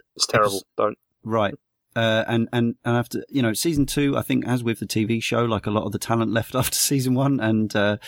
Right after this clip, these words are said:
Speaker 2: and, and so the writing didn't,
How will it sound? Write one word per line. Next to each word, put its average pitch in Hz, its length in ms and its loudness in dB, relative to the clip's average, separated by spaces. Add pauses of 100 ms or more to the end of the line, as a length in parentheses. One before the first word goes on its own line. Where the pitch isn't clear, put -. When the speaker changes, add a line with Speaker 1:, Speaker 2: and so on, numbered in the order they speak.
(440)
Speaker 2:
and, 104 420 2
and 101 300 0
so 104 280 2
the 101 100 -2
writing 107 380 0
didn't, 101 300 -2